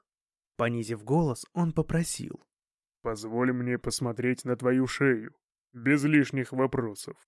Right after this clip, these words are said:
Speaker 1: Я, конечно же, знал, зачем ему это понадобилось. Выходит, он приметил родимое пятно на моей шее, когда я собрал волосы. Ничего не говоря,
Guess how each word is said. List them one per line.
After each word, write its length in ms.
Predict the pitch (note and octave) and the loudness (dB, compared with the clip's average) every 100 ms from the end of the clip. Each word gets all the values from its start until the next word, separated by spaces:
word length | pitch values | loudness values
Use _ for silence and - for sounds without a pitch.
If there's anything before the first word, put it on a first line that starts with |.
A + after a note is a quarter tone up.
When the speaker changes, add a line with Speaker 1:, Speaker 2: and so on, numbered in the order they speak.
| _ _ _ _ | _ _ _ _
Speaker 1:
Я, 340 | B2+ C3 F#3+ | -2 2 2
конечно 520 | G#3 E3+ F3+ F3 E3+ D#3 | 2 0 2 0 0 2
же, 140 | D#3 | 2
знал, 320 | C3 D3+ F#3 | 4 2 2
зачем 460 | B2 C3 - E3 D3+ | 2 -2 0 0 0
ему 300 | B2 B2+ C3 | -2 -4 -2
это 240 | C#3+ C#3+ | 0 0
понадобилось. 880 | B2+ C#3+ D3 C3 A2+ - - - - _ _ _ _ _ _ | 0 2 2 2 -2 -6 -8 -14 -20 _ _ _ _ _ _
Выходит, 720 | A2+ A2 - C#3 C#3 B2 - _ _ _ _ | -8 -8 -2 0 2 -2 -4 _ _ _ _
он 240 | D#3 F3 | -2 0
приметил 580 | D#3+ D#3 D#3+ F3 E3 D3 | 2 2 4 4 4 4
родимое 540 | D3 C#3 D#3 D#3 D3 | 4 2 2 4 2
пятно 500 | C3 D#3 - D#3+ E3 | 2 -2 0 2 2
на 140 | C3+ B2 | 2 0
моей 320 | A#2+ A#2 B2 | 0 0 0
шее, 400 | - D#3 D3+ A#2+ | 0 0 0 0
когда 340 | A#2+ A2+ C#3 | -2 -2 0
я 180 | F3 D3+ | 2 2
собрал 460 | C#3+ C#3 B2+ C#3+ C#3 | 0 0 2 2 2
волосы. 680 | C3 C#3+ A#2 A2 - - _ _ _ | 2 0 0 -4 -10 -14 _ _ _
Ничего 480 | - B2 - B2 A#2 | -4 -4 0 0 0
не 100 | A#2 | -2
говоря, 520 | A2+ A#2 A2+ C3 D#3 | 0 0 2 2 2